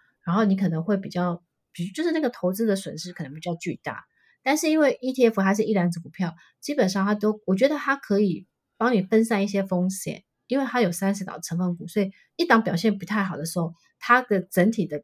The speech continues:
影-，影响还没那么巨大。然后再来是因为我觉得是像E T F，它定期的会去调整它的成分股，所以其实表现不好的或是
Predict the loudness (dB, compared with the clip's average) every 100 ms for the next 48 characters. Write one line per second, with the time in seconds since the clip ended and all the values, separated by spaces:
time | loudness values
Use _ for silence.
0 | _ 0 0 2 0 0 -2 -6 -6 -2
1 | -2 -4 -10 -12 -10 -12 -14 -20 -20 _
2 | 0 2 2 4 2 0 -2 2 2 0
3 | -2 0 -2 -8 -8 -4 -4 -2 0 0
4 | 0 -4 -6 -2 -2 -2 -6 -4 -4 -8
5 | -12 -6 -6 -4 -8 -8 -10 -8 -8 -8
6 | -6 -2 -2 -4 -14 -20 _ _ _ _
7 | 2 4 4 4 2 2 0 2 0 -2
8 | -8 -10 -4 -2 0 2 2